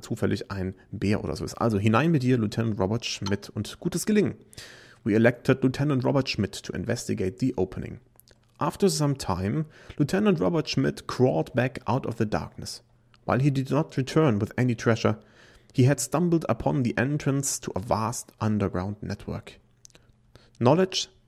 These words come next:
that would be invaluable for further expeditions. Okay, wir haben, äh, nichts Besonderes gefunden, außer noch weitere, ähm, äh,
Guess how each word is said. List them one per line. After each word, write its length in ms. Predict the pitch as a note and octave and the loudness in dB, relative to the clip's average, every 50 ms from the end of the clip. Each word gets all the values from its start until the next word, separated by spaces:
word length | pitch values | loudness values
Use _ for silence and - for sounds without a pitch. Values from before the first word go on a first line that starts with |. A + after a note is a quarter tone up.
| _ - C3 A2 | _ -10 -2 2
that 180 | A2+ A2 G#2+ B2 | 2 4 4 4
would 260 | C3+ D#3 - - - | 2 2 2 -2 -2
be 200 | - A#2+ A2+ - - | 0 0 0 2 2
invaluable 840 | G#2+ G#2+ A2 A2 A#2 C3+ C#3+ B2+ G#2+ G2 G2 A#2 B2+ C#3+ - - | 0 2 4 4 4 4 4 4 4 4 4 4 2 2 2 -2
for 220 | - - - - | -6 -6 -6 -4
further 460 | - - - B2 C3 B2 A2+ A2 A2 - - - | -4 -2 -2 -2 0 0 0 -2 -2 -4 -10 -12
expeditions. 680 | B2+ - - - D3 B2 - - - - - - - - _ _ _ _ _ _ - - _ _ | -12 -6 -2 -2 -2 -2 -2 -8 -10 -12 -14 -16 -18 -20 _ _ _ _ _ _ -20 -20 _ _
Okay, 260 | - E3+ - - - - - - - - - - | 0 0 0 0 -6 -6 -8 -20 -20 -20 -2 4
wir 140 | - C#3 C#3+ | 6 6 8
haben, 280 | D3 D3 D3+ C#3+ C3+ - | 8 6 4 4 2 4
äh, 200 | C3 B2+ B2 A#2+ | 4 4 6 6
nichts 340 | B2+ C#3+ C#3+ - - - - | 4 4 2 0 -4 -4 2
Besonderes 320 | C3 A#2+ A#2 A2 G#2+ - | 4 4 4 4 2 0
gefunden, 360 | - A2+ F3+ F3+ F#3 - C3 - | 0 0 0 0 0 -2 -2 2
außer 280 | - D3 C#3+ - - | 2 2 2 2 0
noch 280 | B2+ B2+ C3 - - - | 0 0 -2 -2 0 0
weitere, 540 | G3 A2+ C#3 - C3 B2 A#2 A#2 A2+ - - - - _ _ - | 0 0 0 0 2 4 4 4 2 0 -6 -12 -16 _ _ -2
ähm, 380 | A2 G#2 G2+ G2+ G2+ G2+ G2 - - - - - - - _ _ _ _ _ - | 0 0 2 2 0 -2 -2 -6 -10 -18 -20 -20 -20 -20 _ _ _ _ _ -2
äh, 140 | - G2+ | 0 0